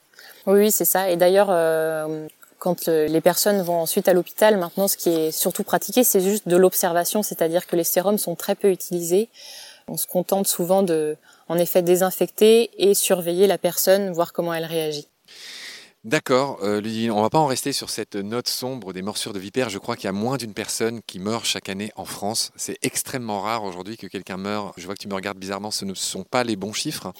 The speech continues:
Speaker 1: Non, non, c'est ça, non. C'est exactement ça, c'est que c'est très peu de personnes. En effet, je crois que c'est une personne par an en moyenne, donc c'est très peu, c'est beaucoup moins, par exemple, que, euh, les mortalités causées par les piqûres de guêpes ou d'abeilles.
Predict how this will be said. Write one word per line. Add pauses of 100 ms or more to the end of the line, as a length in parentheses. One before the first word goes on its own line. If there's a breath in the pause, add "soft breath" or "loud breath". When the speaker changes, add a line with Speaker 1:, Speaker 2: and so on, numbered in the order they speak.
(140 loud breath)
Speaker 1:
Non,
non,
c'est
ça,
non. (460 loud breath)
C'est
exactement
ça,
c'est
que
c'est
très
peu
de
personnes.
En
effet,
je
crois
que
c'est
une
personne
par
an
en
moyenne,
donc
c'est
très
peu,
c'est
beaucoup
moins,
par
exemple,
que,
euh,
les
mortalités
causées
par
les
piqûres
de
guêpes
ou
d'abeilles.